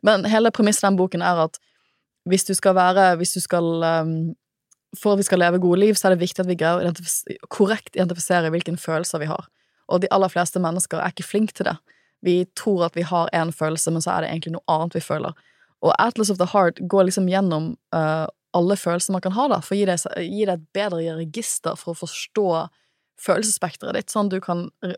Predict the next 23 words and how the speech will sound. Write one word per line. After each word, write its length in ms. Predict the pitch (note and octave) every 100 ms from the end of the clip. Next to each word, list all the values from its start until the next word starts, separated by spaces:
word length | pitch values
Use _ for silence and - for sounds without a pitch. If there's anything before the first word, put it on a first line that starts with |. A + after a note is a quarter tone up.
| G3+ -
på 80 |
en 160 | G3 F#3+
bedre 300 | G3+ G3+ F#3
måte 260 | F3 G3 -
klassifisere 640 | F3 - - F#3 F3 E3 E3+
riktig 400 | - F3 E3+ E3
hvilken 320 | E3 F3 D#3+
følelse 320 | E3+ E3+ F3+
du 60 | G#3+
har, 180 | D4+ - _ _ _
for 160 | C#4+
å 80 | D#4
da 140 | D4 D#4
liksom, 400 | A3+ G#3 F#3 F#3+ -
ja, 160 | F#4
rett 380 | - G3+ - A#3+
og 80 | G#3+
slett 140 | F3+
bearbeide 640 | G#3+ G3 E3+ D3+ E3 D#3+ E3 E3
følelseslivet 560 | E3+ E3 F#3+ F3 E3+
ditt 140 | - E3
litt 100 | F3
bedre. 240 | E3+ -